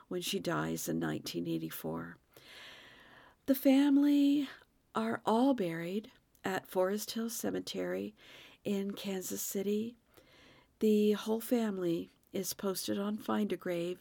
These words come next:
if you'd like to take a look. It's very interesting.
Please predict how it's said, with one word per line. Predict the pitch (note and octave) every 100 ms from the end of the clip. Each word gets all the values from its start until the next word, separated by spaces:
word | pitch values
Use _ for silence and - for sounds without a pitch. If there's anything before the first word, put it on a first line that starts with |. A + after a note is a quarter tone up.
| -
if | F#3 - -
you'd | F#3 F#3 G#3 - - - -
like | G3 F#3+ -
to | -
take | G3+ G3
a | G3+
look. | G3+ G#3
It's | -
very | A3 B3+
interesting. | - G#3 G#3+ G#3 - - F3+ F#3